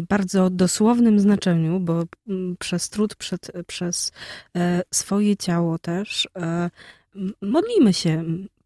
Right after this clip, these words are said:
po prostu w drodze. Dlaczego tak, taką inicjatywą się zainteresowałeś? Dlaczego wydała ci się na tyle interesująca, żeby ją tutaj w Siedlcach,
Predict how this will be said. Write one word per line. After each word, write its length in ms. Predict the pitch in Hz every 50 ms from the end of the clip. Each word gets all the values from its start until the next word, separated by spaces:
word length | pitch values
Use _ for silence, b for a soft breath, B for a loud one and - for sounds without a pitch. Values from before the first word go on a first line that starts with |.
| _ _
po 100 | - 190
prostu 380 | - - 226 202 - - 208 170
w 40 | 165
drodze. 420 | 180 165 156 151 151 - 151 156 B B B B B B -
Dlaczego 300 | 185 - - 277 - 381
tak, 280 | - 330 294 - - 320 - -
taką 260 | - 311 - 320 302
inicjatywą 560 | 285 262 - - 254 - - 240 247 254 247
się 160 | 226 - 233
zainteresowałeś? 720 | 220 233 226 220 214 214 220 214 - 220 202 208 208 208 202
Dlaczego 280 | 208 196 - 208 202
wydała 320 | 196 196 190 196 190 190 185
ci 180 | - - -
się 140 | - 185 185
na 140 | 180 185 185
tyle 240 | 247 247 262 247 226
interesująca, 720 | 220 214 202 202 196 196 - - 190 180 185 - - 175
żeby 180 | 175 170 165
ją 160 | 165 165 160 160
tutaj 600 | - 165 - 160 160 156 151 147 147 147 147 - 147
w 60 | -
Siedlcach, 560 | - - - 123 113 107 - - - 117 -